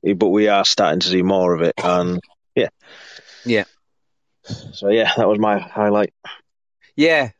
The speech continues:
Speaker 2: um, I have that listed as well. Um, there were a few nice little plays throughout the game. There was another Zach drive where he, he kinda dropped the ball in to Vooch, uh, for the slam.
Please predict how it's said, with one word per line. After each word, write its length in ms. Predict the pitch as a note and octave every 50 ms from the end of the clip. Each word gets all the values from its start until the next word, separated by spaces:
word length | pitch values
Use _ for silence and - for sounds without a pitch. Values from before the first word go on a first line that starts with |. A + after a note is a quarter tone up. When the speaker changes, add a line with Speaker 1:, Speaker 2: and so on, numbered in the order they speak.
| - D3+
Speaker 2:
um, 400 | D3 C#3+ C#3 C#3 C#3 C3 C3 A2+
I 360 | B2+ B2 A#2 A#2+ A#2+ C3+ C3+ C3
have 160 | C3 C3+ A#2+
that 140 | C3+ C3+ B2+
listed 280 | C3 B2 - - C3 B2+
as 140 | B2 A#2 -
well. 500 | C#3 C#3 C3+ C3 C3 B2+ B2+ B2+ B2 - -
Um, 540 | A#2 A#2 A#2 A#2 A#2 A2+ A2+ A2+ A2+ A2+ G#2 _ _ _
there 140 | - A#2+ A#2
were 120 | A2+ A#2
a 40 | A2
few 220 | - - B2+ A#2+
nice 280 | A#2 A#2 A2+ A2 - -
little 140 | B2 A2+ G#2
plays 380 | _ - A2+ A2 A2 G#2+ G#2 -
throughout 260 | - A2 G#2+ G#2+ -
the 60 | G2+
game. 280 | - A2+ A2 A2 A2 A2
There 80 | A2 A2
was 80 | A2 A2+
another 400 | A#2 B2 B2 A2+ A#2+ A#2 A2+ G#2+ _ _ _ _ _ _ _ _
Zach 220 | G#2 A#2+ B2 A#2 _ _
drive 380 | - A#2 A#2+ A#2 A2+ A2+ A2 G2+
where 140 | G2 G#2+ A2
he, 180 | A2 G#2+ G#2+ -
he 120 | - A#2 G#2
kinda 200 | - - A2+ G#2+
dropped 320 | - - B2 A#2+ - -
the 60 | A2
ball 280 | G2 - A#2+ A#2+ A#2 A2+
in 240 | A2+ A2+ A2 G#2+ G2 _
to 100 | - A2+
Vooch, 540 | F#2 A2 A#2+ A#2+ A#2 _ - - - - - _ _ _ _ -
uh, 180 | G#2+ G#2+ G#2
for 140 | - - G#2
the 80 | G#2 G#2
slam. 460 | - - A2+ A2 A2 A2 G#2+ G#2